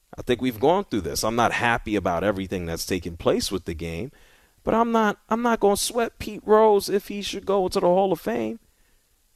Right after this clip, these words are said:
Gambling is so big. Who's gonna, who's gonna pitch a fit? Who's gonna, who's gonna scream,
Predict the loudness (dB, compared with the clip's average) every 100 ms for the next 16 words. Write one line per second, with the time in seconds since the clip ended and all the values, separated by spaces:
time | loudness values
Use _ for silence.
0 | _ _ -18 0 6 6 6 4 4 2
1 | 2 2 6 4 4 -4 _ _ -2 0
2 | 2 4 4 2 -2 -4 2 2 2 0
3 | 0 -2 0 0 -2 _ _ _ _ _
4 | _ _ _ _ _ _ _ _ _ _
5 | 2 2 6 4 4 6 6 6 4 4
6 | 4 4 -4 0 0 0 -2 -8